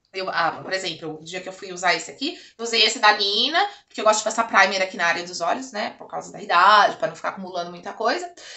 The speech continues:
E aí eu venho com esse daqui nos pontos altos, assim, passo ele e dá um glow divino. Você nem necessita de, de iluminador, a não ser que você queira passar, né?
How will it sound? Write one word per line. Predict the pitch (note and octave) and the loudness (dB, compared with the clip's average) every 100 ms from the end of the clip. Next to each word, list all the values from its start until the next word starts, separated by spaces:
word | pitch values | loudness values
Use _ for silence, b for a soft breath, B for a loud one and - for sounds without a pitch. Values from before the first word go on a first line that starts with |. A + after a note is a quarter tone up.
| B | B
E | B3+ | 2
aí | C4 C4+ | 6 6
eu | D4 | 6
venho | C#4 D4+ | 2 0
com | C4 | 0
esse | B3+ C4 | 0 -2
daqui | A3+ A#3+ | -6 -8
nos | A3+ | -10
pontos | - G#3+ G#3+ A3 G3 | -8 -10 -10 -6 2
altos, | F#3 A3+ - - | 4 4 -2 -16
assim, | F3+ - A3 D4+ B B B - | -14 -14 -14 -16 B B B 8
passo | A#3+ B3 - | 10 10 6
ele | A#3+ G#3+ B3+ - | 4 4 4 0
e | A#3+ | 4
dá | A3 | 6
um | A#3 | 6
glow | A3+ G#3+ G#3 | 4 -2 -2
divino. | - C#4 G3 G3 G3+ G3 F#3+ - | -2 -4 -4 -12 -8 -8 -8 -12
Você | - | -10
nem | - E4 | -8 -6
necessita | G4 E4+ D#4 C4+ B3+ | -6 -10 -10 -6 -4
de, | A#3 B3 A#3 | -2 -2 -4
de | A3+ | -6
iluminador, | A3+ A3 A3 A3 F#3+ D3+ | -8 -8 -4 -4 -4 -4
a | - | -6
não | C#4+ | -10
ser | C#4+ | -10
que | C#4 | -10
você | C#4 | -8
queira | C#4+ C4 C#4 | -6 -4 -4
passar, | D#4+ F4 - - | -4 -4 -4 -4
né? | G3 | -6